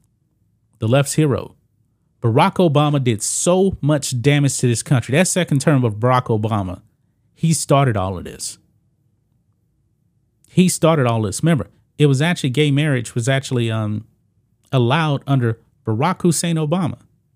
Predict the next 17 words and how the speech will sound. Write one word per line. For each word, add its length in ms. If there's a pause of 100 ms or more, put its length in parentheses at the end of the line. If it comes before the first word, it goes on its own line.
(1300)
And 80
the 60
story 240
was, 200
"Hey, 140
we, 220
hey, 140
we 120
just 200
wanna 140
get 120
married. 200
We 80
just 180
wanna 160
get 120
married." 280